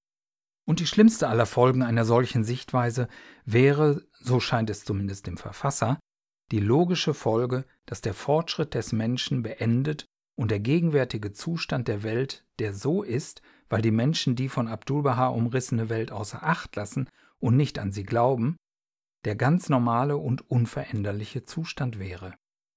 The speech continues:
Dies würde bedeuten, dass die Gesetze der Welt der Natur unabänderlich wären, dass der eigentliche Zustand des Menschen wäre,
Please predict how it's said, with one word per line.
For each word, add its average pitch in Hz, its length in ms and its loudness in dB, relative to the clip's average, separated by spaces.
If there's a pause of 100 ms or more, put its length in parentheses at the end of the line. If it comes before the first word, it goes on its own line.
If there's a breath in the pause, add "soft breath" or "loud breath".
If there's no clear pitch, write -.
(840)
Dies 147 200 -2
würde 180 180 4
bedeuten, 160 640 4
dass - 220 -8
die 101 100 -6
Gesetze 127 540 -2
der 135 160 0
Welt 123 240 0
der 123 80 0
Natur 120 540 -2 (380)
unabänderlich 123 920 2
wären, 98 500 -8 (840)
dass - 160 -16
der - 180 -8
eigentliche 143 560 2
Zustand 123 560 -4
des 110 160 -6
Menschen 123 440 0
wäre, 117 360 -2